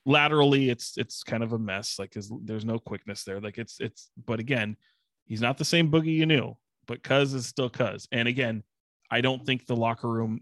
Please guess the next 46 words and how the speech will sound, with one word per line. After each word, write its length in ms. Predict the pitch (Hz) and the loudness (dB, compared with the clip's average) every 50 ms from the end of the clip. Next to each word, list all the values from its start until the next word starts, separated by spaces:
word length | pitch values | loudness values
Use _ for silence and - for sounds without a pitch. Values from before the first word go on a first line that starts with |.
| - | -6
the, 200 | 110 113 107 - - | -6 -4 -4 -4 -8
the 80 | 107 98 | -10 -6
personality, 880 | - 123 120 - - 113 110 107 110 113 107 110 110 107 107 120 - _ | -2 -2 -2 -2 -2 -2 -2 0 0 -2 -2 -4 -4 -6 -6 -10 -12 _
the, 220 | - 107 107 110 - 107 | -8 -8 -8 -8 -8 -10
the, 240 | 104 101 101 113 - _ | -10 -8 -8 -10 -8 _
all 160 | 120 120 120 | 2 2 2
that 180 | 117 113 110 - | 2 0 -4 -4
stuff, 160 | - 120 - | -6 -10 -8
I 120 | - 113 110 | -6 -6 -6
don't 320 | 107 110 120 123 127 - | -2 -2 -2 -2 -2 -4
think 140 | - 127 117 | -6 -6 -2
that's 200 | - 127 120 - | -4 -4 -2 -4
a 40 | 135 | -2
problem. 480 | - - 139 131 131 143 139 143 143 - _ _ _ _ _ _ _ | 2 4 4 4 4 2 0 -2 -4 -8 _ _ _ _ _ _ _
I 120 | 107 107 | -2 0
don't 280 | 107 120 120 123 - - | 2 2 2 2 0 -4
think 240 | - 127 120 - | -4 -4 -4 -4
the 120 | _ 117 110 | _ -8 -8
stuff 380 | - - - 123 117 113 - - | -6 -4 0 0 -2 -2 -2 -6
that 140 | 120 120 - | -8 -6 -6
would 220 | 120 107 98 - | -6 -8 -8 -10
preclude 360 | - 117 113 - 127 120 117 | -12 -12 -4 0 0 0 2
him 120 | 120 117 113 | 0 -2 -2
from 140 | 117 113 | -2 -4
coming 260 | 110 - 113 113 110 107 | -2 -2 -2 -2 -2 -4
to 60 | 107 | -6
Sacramento, 500 | - - 117 107 - - 117 113 101 98 | -4 -2 -2 -2 -2 -4 -4 -4 -4 -4
meaning 380 | 101 110 110 113 110 107 107 104 - _ _ _ _ _ | -2 0 0 0 0 -2 -4 -6 -10 _ _ _ _ _
he 160 | _ - 123 | _ 2 4
wouldn't 280 | 123 123 123 117 127 - | 6 6 4 2 2 0
wanna 200 | - 117 117 113 | 0 2 2 2
be 160 | 104 113 113 | 0 0 0
there, 320 | 110 113 113 113 113 110 - _ _ | 0 0 0 0 -2 -2 -6 _ _
Vivek 300 | 117 113 98 117 117 113 - - | -10 -8 -4 -2 -4 -4 -2 -2
wouldn't 220 | 120 113 120 123 | -2 -2 -2 -4
want 240 | 110 107 113 - - | -2 -4 -4 -2 -2
him. 220 | 107 110 110 - - | -2 -2 -4 -4 -2
I 100 | - 123 | -2 0
don't 180 | 151 151 170 170 | 0 0 0 -2
think 160 | - 185 - | -6 -6 -4
that's 220 | - 160 - - 151 | -4 -4 -4 -4 -6
an 80 | 147 | -6
issue. 280 | 185 190 - - 107 101 | -6 -8 -8 -10 -12 -6
I 100 | - 123 | -2 -2
really 320 | 131 147 190 240 277 262 | 0 2 2 2 2 2
don't. 280 | 214 269 302 - - | 0 0 -2 -2 -4